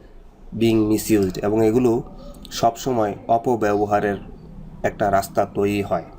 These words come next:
vulnerable to misuse মানে এগুলো vulnerable অর্থ হচ্ছে কোনো কিছু উইক পয়েন্ট, মানে এগুলো সবসময় অরক্ষিত একটা সিদ্ধান্ত, especially in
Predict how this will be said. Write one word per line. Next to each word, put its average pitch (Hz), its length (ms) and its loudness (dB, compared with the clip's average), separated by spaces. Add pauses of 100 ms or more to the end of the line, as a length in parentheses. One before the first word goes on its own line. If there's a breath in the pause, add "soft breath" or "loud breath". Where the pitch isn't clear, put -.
(440)
vulnerable 117 760 2
to 147 40 2 (140)
misuse 143 380 2
মানে 147 260 4
এগুলো 117 220 2
vulnerable 117 480 2
অর্থ 135 160 -2
হচ্ছে - 160 -2
কোনো 123 220 0
কিছু 131 240 0 (240)
উইক 135 240 4 (100)
পয়েন্ট, 95 320 -2 (460 loud breath)
মানে 123 220 4
এগুলো 127 560 2 (220)
সবসময় 139 480 0
অরক্ষিত 113 520 0
একটা 110 380 0 (180)
সিদ্ধান্ত, 101 600 -2
especially 107 600 2
in 107 60 0